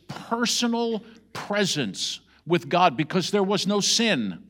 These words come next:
to separate them. And so in the third chapter of Genesis, we see this incredible crisis, and they sin, and all of the human race is cast under the curse of sin, and God comes walking in the cool of the day, and they hide.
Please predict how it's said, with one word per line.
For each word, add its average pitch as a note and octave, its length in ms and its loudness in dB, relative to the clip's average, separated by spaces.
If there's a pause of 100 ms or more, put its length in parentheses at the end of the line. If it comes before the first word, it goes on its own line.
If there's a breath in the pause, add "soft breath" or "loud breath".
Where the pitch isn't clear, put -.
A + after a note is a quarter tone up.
(260)
to F3+ 100 -2
separate D3 580 -2
them. A2+ 160 0
And C#3+ 180 0 (260 loud breath)
so F#3+ 440 0 (960)
in F3 220 2
the C#3+ 80 -6
third F#3 320 0
chapter E3+ 400 4
of A#2+ 80 -4
Genesis, D3 560 0
we C3 100 -2
see D3 220 0
this C3 300 -2
incredible B2 600 -2
crisis, C3+ 600 -4
and A2 180 -4
they C#3+ 160 0
sin, C3 540 0
and A2+ 120 -4
all D3 300 2
of B2+ 140 -2
the A#2 160 -4 (220 loud breath)
human D#3 300 0
race C#3 380 -2
is A2+ 140 -4
cast C#3+ 420 -2
under C3+ 180 -4
the A#2 120 -6
curse - 400 -6
of A#2+ 100 -10
sin, D#3 380 -2
and A#2+ 160 0 (560 loud breath)
God D3+ 260 0
comes D#3+ 260 -4
walking D3 500 2
in C3+ 100 0
the A#2+ 60 -2
cool D3+ 300 -6
of A#2+ 120 -4
the B2 60 -2
day, B2 260 -4
and A2 120 -4
they G#2 120 -4
hide. D2 600 -10